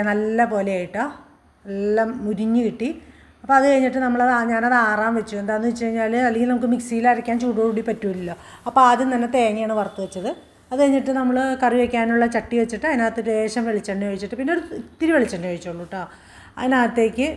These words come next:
ആ ഇഞ്ചിയും വെളുത്തുള്ളിയും തൊണ്ട് കളഞ്ഞു വെച്ചത് അരിഞ്ഞു വെച്ചതൊക്കെ ഇട്ടു. പിന്നെ വേപ്പില ഇട്ട് പച്ചമുളകൊക്കെ ഇട്ട് നന്നായിട്ട് വീണ്ടും ഒന്ന് വാട്ടിയെടുത്തു ഇളക്കി. പിന്നെ ഇതിലേക്ക് ഒരു വലിയ സ്പൂൺ കാശ്മീരി മുളക് പൊടിയും കൂടി ഇടുന്നുണ്ട്. അങ്ങനെ അതും കൂടി ഇട്ട് നന്നായിട്ട് മുരിഞ്ഞതിന്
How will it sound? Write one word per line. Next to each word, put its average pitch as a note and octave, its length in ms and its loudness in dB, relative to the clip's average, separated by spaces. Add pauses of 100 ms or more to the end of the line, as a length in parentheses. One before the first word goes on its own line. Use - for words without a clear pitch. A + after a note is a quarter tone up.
(600)
ആ - 20 -2 (140)
ഇഞ്ചിയും A3 500 0
വെളുത്തുള്ളിയും G#3 540 -2 (200)
തൊണ്ട് G3+ 220 -2
കളഞ്ഞു G3+ 260 0
വെച്ചത് G3 280 -6
അരിഞ്ഞു F#3+ 240 -4
വെച്ചതൊക്കെ F#3+ 480 -6
ഇട്ടു. A#3 160 -4 (840)
പിന്നെ A#3+ 220 4 (100)
വേപ്പില A3+ 320 2 (100)
ഇട്ട് A3 220 -2
പച്ചമുളകൊക്കെ G#3+ 720 0
ഇട്ട് G3 200 -6
നന്നായിട്ട് G3+ 460 -2
വീണ്ടും G3 340 -2
ഒന്ന് G#3 200 -2
വാട്ടിയെടുത്തു G3 680 0
ഇളക്കി. F3+ 300 -4 (200)
പിന്നെ C#4 260 4
ഇതിലേക്ക് C4 360 4
ഒരു C4 140 0
വലിയ A#3 320 2
സ്പൂൺ A3 280 -4 (140)
കാശ്മീരി A3 500 -2
മുളക് G3+ 220 2
പൊടിയും G3+ 220 0
കൂടി G#3+ 160 2
ഇടുന്നുണ്ട്. F3+ 340 -2 (420)
അങ്ങനെ B3 240 2 (160)
അതും A#3+ 200 4
കൂടി A#3+ 160 4 (100)
ഇട്ട് B3 180 0 (160)
നന്നായിട്ട് G#3+ 640 0
മുരിഞ്ഞതിന് G3+ 420 0